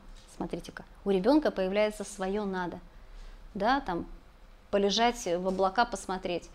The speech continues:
да, или, может быть, построить что-то подольше. У него есть своя задача развития, игра начинается. Начинается игра. Но у родителей, да, как было сказано, им нужно сделать вундеркиндов, да, то есть им нужно, чтобы он уже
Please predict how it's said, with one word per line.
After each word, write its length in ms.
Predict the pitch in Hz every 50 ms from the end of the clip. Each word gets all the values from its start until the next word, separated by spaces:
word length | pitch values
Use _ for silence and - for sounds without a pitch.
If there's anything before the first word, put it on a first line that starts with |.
| - - - - - - - - - -
да, 180 | 196 196 214 240 240
или, 100 | 220 196
может 320 | 190 190 196 196 196 190 180
быть, 180 | 175 180 -
построить 540 | - 185 180 - - - 214 233 202 214 208
что-то 320 | - - 208 185 - 196
подольше. 640 | 190 - 190 190 190 185 190 196 185 - - - 180 -
У 80 | - 208
него 280 | 208 214 208 220 254
есть 300 | 269 233 226 220 - -
своя 600 | - 196 190 196 202 190 208 214 226 254 285 330 330 - - - - - - -
задача 640 | 196 196 202 196 185 185 196 196 220 220 - 214
развития, 600 | 190 196 202 196 190 196 220 214 - - 196 185
игра 500 | - - 202 185 196 196 208 220 226 233
начинается. 800 | 220 196 - - - - 180 180 175 160 165 - - - - - - - - -
Начинается 640 | 196 - - - 202 220 262 294 294 - - 247 233
игра. 280 | 220 208 214 202 175 - - - - - - - - -
Но 80 | - 233
у 40 | 233
родителей, 500 | 233 226 233 302 392 453 - 392 349 370
да, 300 | 277 220 233 269 320 415 440 - - - - - - - - - - - - - - - - - - - - 214
как 160 | - 233 220
было 180 | 214 240 233 220
сказано, 500 | - - 233 208 214 208 196 190 190 -
им 220 | - 226 214 208
нужно 240 | 240 330 339 381 359
сделать 360 | 262 247 269 285 285 277 -
вундеркиндов, 680 | 262 240 233 240 247 240 - - 226 196 175 180 175 180
да, 140 | 202 240
то 100 | 254 233
есть 140 | 220 220 -
им 120 | 233 220 226
нужно, 280 | 254 277 254 226 208
чтобы 260 | 202 - - 214 208
он 120 | 214 214 208
уже 320 | 202 202 214 196 196 -